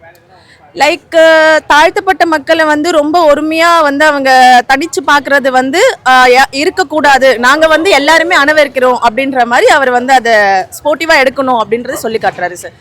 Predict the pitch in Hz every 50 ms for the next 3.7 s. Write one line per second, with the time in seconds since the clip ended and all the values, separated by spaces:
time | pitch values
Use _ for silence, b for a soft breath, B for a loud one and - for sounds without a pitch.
0 | b b b b 247 262 277 277 277 277 - 294 294 339 349 359 330 294 247 254
1 | 294 294 302 302 302 285 254 247 254 277 359 453 - - - - - 233 254 277
2 | 311 349 370 359 349 339 330 349 349 359 359 381 381 359 320 285 269 269 285 294
3 | 302 320 339 302 294 277 277 262 - 254 254 262 254